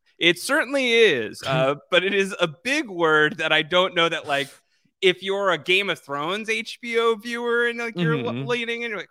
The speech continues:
Speaker 1: "What did he just say right there?"
Speaker 2: <laughs>
Speaker 1: But I feel like that's another reason why I love this show so much. Like,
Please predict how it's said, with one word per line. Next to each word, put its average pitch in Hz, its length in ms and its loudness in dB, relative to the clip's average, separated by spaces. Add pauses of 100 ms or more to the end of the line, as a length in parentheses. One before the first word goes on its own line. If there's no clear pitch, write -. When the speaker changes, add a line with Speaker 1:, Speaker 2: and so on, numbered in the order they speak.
Speaker 1:
"What 143 240 -6
did 240 100 -4
he 247 140 -10
just 240 300 -12
say 254 380 -8 (280)
right 156 260 2
there?" 143 420 2 (140)
Speaker 2:
<laughs> - 140 -20
Speaker 1:
But 214 140 0
I 220 80 2
feel 262 240 -4
like 240 280 0 (360)
that's - 200 -8
another 175 400 -8
reason 165 420 -6
why 139 300 0
I 143 40 2
love 139 320 -2
this 147 160 -8
show 143 300 -2
so 135 340 -4
much. 117 360 -6
Like, 151 220 -4